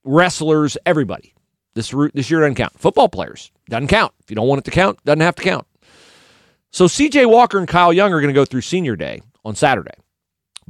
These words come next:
But if they wanna come back next year, they can. Now, C J Walker, I think, has designs on a future as a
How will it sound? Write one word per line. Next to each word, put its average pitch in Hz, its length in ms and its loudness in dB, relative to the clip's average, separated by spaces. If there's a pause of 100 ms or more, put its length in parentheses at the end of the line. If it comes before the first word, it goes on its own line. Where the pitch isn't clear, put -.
(100)
But 147 260 0 (800)
if - 120 -18
they 127 100 -2
wanna 180 180 2
come 190 160 2
back 226 220 2
next 180 240 -4
year, 175 300 2
they 131 120 -2
can. 180 320 -2 (920)
Now, 131 300 -4 (920)
C 262 220 -6
J 285 160 2
Walker, 190 360 4
I 131 40 4
think, 147 400 -2
has - 480 -2 (320)
designs 139 500 0
on 120 220 0
a 107 80 -2
future 123 420 -6
as 110 100 -2
a 101 240 -4